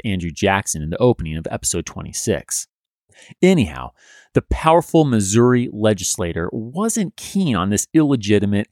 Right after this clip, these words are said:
half-foreign upstart courting his daughter. So what did they do? They eloped. Suck on that, Senator. But to be fair, the enmity didn't stick. John's smart and capable,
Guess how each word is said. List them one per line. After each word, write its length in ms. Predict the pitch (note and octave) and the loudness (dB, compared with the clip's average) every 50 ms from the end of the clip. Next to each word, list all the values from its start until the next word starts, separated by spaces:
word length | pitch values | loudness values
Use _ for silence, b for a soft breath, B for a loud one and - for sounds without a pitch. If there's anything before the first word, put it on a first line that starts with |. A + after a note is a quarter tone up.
| _ _ _ | _ _ _
half-foreign 800 | _ - - C#3+ D3 D#3+ D3+ - - - D#3 D3 C3 A2 G2+ - _ | _ -4 -2 -2 -2 -2 -4 -8 -2 0 2 4 4 2 0 -2 _
upstart 580 | - B2 C3+ - - - - D#2 C#2+ D2 - _ _ | -2 -2 -2 -2 -4 -2 -2 -2 -2 -2 -4 _ _
courting 340 | - - B2 A2+ G#2 F#2+ F2 | -2 0 0 0 0 -2 -6
his 160 | F2 E2 - | -8 -12 -6
daughter. 460 | - F#2+ E2 E2 D2+ - B1 C2 b b b b b b b b b b _ _ | -4 -4 -2 -2 -4 -6 -8 -12 b b b b b b b b b b _ _
So 180 | - - A2 | 0 0 2
what 200 | G2 G2 B2+ - | 4 4 2 2
did 120 | - D3 B2+ | 0 0 2
they 140 | C#3+ C#3 B2 | 2 2 4
do? 300 | C3 C3+ D3 E3 F#3+ - _ _ _ _ _ _ _ _ _ _ _ _ _ _ _ _ _ - | 4 2 2 2 0 -6 _ _ _ _ _ _ _ _ _ _ _ _ _ _ _ _ _ 4
They 120 | B3+ F3 | 4 4
eloped. 540 | A#2 F2+ D#2+ D2+ D#2 E2+ F2+ - - - - _ _ _ _ _ _ _ _ _ _ _ | 4 2 0 -2 -4 -6 -6 -8 -12 -20 -20 _ _ _ _ _ _ _ _ _ _ _
Suck 440 | _ - - - - - D3 D3+ - | _ -12 -10 -6 0 0 0 2 2
on 220 | E3+ D#3+ D#3+ E3 D#3+ | 2 2 2 2 0
that, 280 | D#3+ D#3 C3+ A#2 - | 0 0 0 0 -2
Senator. 540 | - - C3 A#2+ A#2 A#2 A2+ A#2 A#2+ C#3 - _ _ _ _ _ _ _ _ _ _ _ _ _ - | -2 -4 -2 -2 0 2 2 2 2 0 -2 _ _ _ _ _ _ _ _ _ _ _ _ _ -12
But 260 | D#3 E3+ G#3 F#3+ - | 0 2 2 2 2
to 80 | - | 0
be 100 | D#3+ C#3+ | -2 -2
fair, 440 | A#2 - - F#2+ E2+ E2+ D#2+ G#2+ - _ | -2 0 -2 0 0 -2 -4 -6 -12 _
the 180 | - - - - | -10 -10 -6 -4
enmity 460 | D#3 D#3 E3 E3+ F3 - - F3 D3+ C3+ | -2 -2 -2 -2 -4 -6 -6 -10 -10 -8
didn't 340 | A2 G#2+ G2+ F#2+ G2+ G#2 | -2 -2 -2 -2 -2 -6
stick. 500 | - - - - D2 - - _ _ _ _ _ _ _ _ _ _ _ _ _ _ | -10 -14 -12 -12 -14 -14 -14 _ _ _ _ _ _ _ _ _ _ _ _ _ _
John's 300 | B2 D3 D#3 E3 D3+ - | 2 2 2 2 0 -2
smart 360 | - - C3 B2+ C3 C3 - | -4 0 2 2 2 2 2
and 180 | A#2+ A2 G#2+ G2+ | -2 -4 -4 -4
capable, 560 | - - G#2+ G2 - - - - - - - | -4 -6 -6 -6 -6 -8 -10 -12 -12 -12 -16